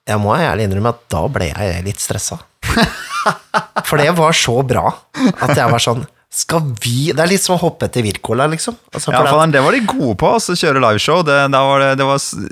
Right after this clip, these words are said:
Speaker 2: de kjørte jo et, eh, improvisert, eh, eventyr,
Speaker 1: Ja.
Speaker 2: eh, sånn one shot, eh, med på en
Speaker 1: Med, med
Speaker 2: måte
Speaker 1: innspi-,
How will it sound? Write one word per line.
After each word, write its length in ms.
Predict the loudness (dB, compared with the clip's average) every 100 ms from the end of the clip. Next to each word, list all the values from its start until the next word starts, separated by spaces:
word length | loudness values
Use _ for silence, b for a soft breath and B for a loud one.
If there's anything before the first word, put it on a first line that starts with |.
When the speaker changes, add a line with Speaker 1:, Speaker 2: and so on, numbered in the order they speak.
| -12
Speaker 2:
de 180 | -6 -2
kjørte 320 | 0 0 0
jo 80 | -2
et, 220 | -2 -2
eh, 160 | 0 0
improvisert, 880 | 0 0 0 0 2 2 0 _ -2
eh, 300 | 2 4 2 2 0
eventyr, 500 | 0 0 2 2 0 B B B B B 0
Speaker 1:
Ja. 100 | 2 4 4
Speaker 2:
eh, 40 | 2
sånn 320 | 0 -2 0 2
one 280 | 2 0
shot, 260 | 2 0 0 -8 -8
eh, 800 | -2 0 2 4 4 4 2 2 2
med 760 | 0 -2 -6 -12 -4 0 0
på 20 |
en 60 | 2
Speaker 1:
Med, 0 |
med 160 | 2 2
Speaker 2:
måte 160 | 4
Speaker 1:
innspi-, 340 | 4 2 0